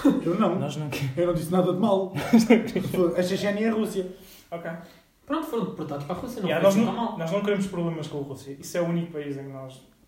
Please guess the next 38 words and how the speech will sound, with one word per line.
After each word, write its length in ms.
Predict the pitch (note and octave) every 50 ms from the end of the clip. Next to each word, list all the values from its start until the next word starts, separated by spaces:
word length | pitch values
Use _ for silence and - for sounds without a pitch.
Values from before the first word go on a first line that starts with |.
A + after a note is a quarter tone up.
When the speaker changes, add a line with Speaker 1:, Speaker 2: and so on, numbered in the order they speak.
| _
Speaker 3:
Em 100 | G3 F#3 F3
que 120 | - F3
nós, 300 | F3 F3 F3 F3 - -
sem 240 | - - F3+ F3+ F3
dúvida, 260 | E3 E3 D#3+ D#3+ D#3
não, 160 | D#3 D3+ D3
não 220 | D3 C#3+ C#3 C#3 -
Speaker 2:
Eu 140 | E3+ F3+ F#3+
aí 80 | G#3+
Speaker 3:
queremos 180 | A3 A3 G#3 G3
Speaker 2:
levanto 280 | - F#3 G3 G3 G3+ G3+
as 100 | - E3+
mãos 540 | E3+ E3 D#3+ E3 F3+ F#3+ F#3+ - - - - - E3
e 40 |
Speaker 1:
Ei. 200 | G3 G3 D#3 - -
Speaker 2:
digo, 120 | - F#3
eu 80 | E3+ F3
não 120 | F3+ F3
tenho 240 | E3+ E3 D#3 D3+ D3+
nada 280 | D#3 D#3+ E3 E3 D#3+ D#3
a 20 |
ver 180 | D3+ D#3 D3 -
com 220 | - D3 C#3+ C#3+
isto. 320 | D3+ F3 - - - - - - _ _ _ _
Eu 100 | - D#3+
não 80 | E3 E3
estou 320 | E3 - - F3 D#3+ D3+
aqui. 380 | C#3 - D#3 D#3+ E3+ D#3+ - - - -
Speaker 1:
Eu 140 | F#3 F3 F3
queria 180 | F#3 G3 A3+ A#3
problemas 380 | G#3+ A3 G#3+ G#3+ G#3 G3+ F#3+
com 80 | - G3
a 60 | F#3
Chechênia, 500 | F3+ F3+ F3+ E3 - F3 D3+ C3 B2+ B2+
como 160 | C3 C#3 D3
já 100 | D3 D3
não 80 | D3 D3
existe. 460 | D3+ D3+ D3+ F3+ - A3+ - - -